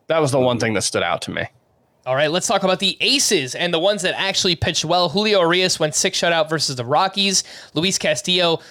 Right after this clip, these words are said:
Speaker 2: five and two-thirds shutout with six strikeouts against the Angels.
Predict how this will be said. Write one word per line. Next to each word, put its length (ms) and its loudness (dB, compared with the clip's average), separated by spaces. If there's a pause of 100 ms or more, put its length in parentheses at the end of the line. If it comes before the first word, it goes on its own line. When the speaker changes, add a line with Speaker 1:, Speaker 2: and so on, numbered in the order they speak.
(100)
Speaker 2:
five 300 0
and 100 -2
two-thirds 400 0
shutout 380 2
with 320 0
six 360 -2
strikeouts 460 0
against 260 -4
the 140 -10
Angels. 520 0